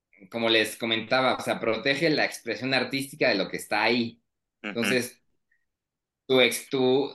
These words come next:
Speaker 1: lo que tienes protegido en ese primer registro es literalmente solamente lo del ejemplar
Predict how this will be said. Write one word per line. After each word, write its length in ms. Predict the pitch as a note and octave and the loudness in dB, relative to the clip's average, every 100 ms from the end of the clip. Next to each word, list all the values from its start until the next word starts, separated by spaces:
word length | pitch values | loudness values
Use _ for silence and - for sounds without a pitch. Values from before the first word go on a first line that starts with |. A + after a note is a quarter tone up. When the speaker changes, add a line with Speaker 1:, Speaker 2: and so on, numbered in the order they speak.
| C3+ | -2
Speaker 1:
lo 180 | B2+ B2 | 0 2
que 80 | |
tienes 260 | A#2+ E3 E3 | 2 2 2
protegido 720 | C#3 A2+ - - D3 C#3 B2 | 0 0 0 0 0 2 2
en 120 | A2+ | 0
ese 540 | B2 B2+ C#3 B2 A2 G#2 | -4 -4 -2 -2 -2 -4
primer 340 | A2 A2+ B2+ | -4 -2 -2
registro 560 | C3+ B2 C#3+ C3+ B2+ A#2 | -2 -6 -8 -6 0 2
es 260 | B2 A#2+ - | 2 -2 -8
literalmente 640 | A#2 A2+ G#2+ A#2 B2 A#2+ | -2 0 2 2 2 -2
solamente 1160 | A2+ C3 C3+ - _ _ _ _ B2 B2+ C3+ C3 | -4 -2 -2 -4 _ _ _ _ -4 -2 -2 -2
lo 80 | G#2+ | -2
del 120 | F#2+ | -2
ejemplar 580 | F2 F#2 E2+ G#2 B2 | -4 -8 -4 -2 -2